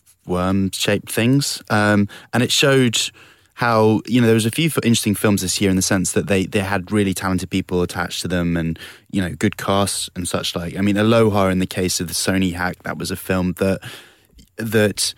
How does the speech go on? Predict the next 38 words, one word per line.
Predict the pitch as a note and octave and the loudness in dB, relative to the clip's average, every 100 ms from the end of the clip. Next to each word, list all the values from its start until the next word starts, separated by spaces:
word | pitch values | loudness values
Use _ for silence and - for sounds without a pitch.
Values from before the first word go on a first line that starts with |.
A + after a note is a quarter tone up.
| - _ _ | -14 _ _
you | D3+ | 0
know, | A#2 | 2
it | |
was | A2 | 2
a | A#2+ | 0
Cameron | A#2 A#2 A2 | 0 2 2
Crowe | - A#2+ A2 | 2 2 4
movie, | A2 A2 G#2 | 4 4 2
had | G2+ | 0
a | |
really | F#2 G2 G2 | 0 0 0
good | G2 | -4
cast, | - G#2 G2+ G2+ | -2 0 2 0
some | - | 0
unusual | G#2+ A2 A2 F2+ | 2 2 0 -2
casting | - G#2 - F#2+ | 0 0 0 -4
decisions, | F2 E2+ D#2+ E2 F#2 | -4 -6 -6 -4 -6
but | - G#2+ G2+ - - - | -2 0 0 -4 -12 -6
you | G#2+ | -2
could | A#2+ | -2
see | - - B2+ | 0 0 2
when | A2+ G#2 | 4 4
the | G2+ G#2 | 4 4
emails | G2+ F#2+ F2+ E2+ | 4 2 -2 -4
leaked, | F2 F2 - | -4 -6 -4
not | G2+ E2+ | -4 -4
that | |
we | E2 F2 | -4 0
read | G2+ F2+ | 0 0
them, | F2+ E2+ | -2 -2
but, | F2 F2 | -2 -2
you | F#2+ | 0
know, | G2 F2+ | 0 0
that | F2+ F#2 | -2 -2
there | F#2+ | -2
was | F#2 F2 | 0 0
a | F2+ E2+ - - | -2 -4 -10 -18
problem | - A#2+ G2+ G2+ F#2 | -2 2 4 4 2